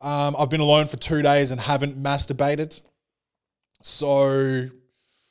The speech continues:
um, you know, if we do sex tonight, when she gets home, but I doubt it, we've got, you know, there's some f-, sad family things happening at the moment, so I doubt that sex is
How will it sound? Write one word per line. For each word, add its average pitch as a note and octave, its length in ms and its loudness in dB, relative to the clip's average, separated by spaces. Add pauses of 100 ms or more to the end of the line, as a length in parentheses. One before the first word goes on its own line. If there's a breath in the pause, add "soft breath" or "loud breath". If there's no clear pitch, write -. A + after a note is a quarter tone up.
(280)
um, C3 500 -4
you C#3+ 80 -6
know, C#3+ 240 -2 (840)
if D3 220 -6
we C#3 140 -2
do C#3 180 -2
sex C3 300 -4
tonight, E3 840 -4 (300)
when C3+ 160 -14
she C#3+ 140 -6
gets C3+ 180 -6
home, E3+ 640 -8
but B2+ 100 -2
I B2 60 0
doubt B2 360 2
it, C#3 200 -2 (520 soft breath)
we've G#3 320 -2
got, G#3 400 4
you F#3+ 120 -6
know, A2 240 -6 (420)
there's E3 220 2
some D#3 120 -4
f-, B2 200 -14 (260)
sad F#3+ 420 2
family D#3 380 0
things C3+ 260 -6
happening C3 300 -2
at A#2+ 80 -4
the A#2+ 60 -8
moment, A#2+ 360 -4
so A#2 460 -2
I A#2+ 80 -6
doubt A#2+ 320 -2
that A2 140 -8
sex - 420 -6
is G#2+ 40 -16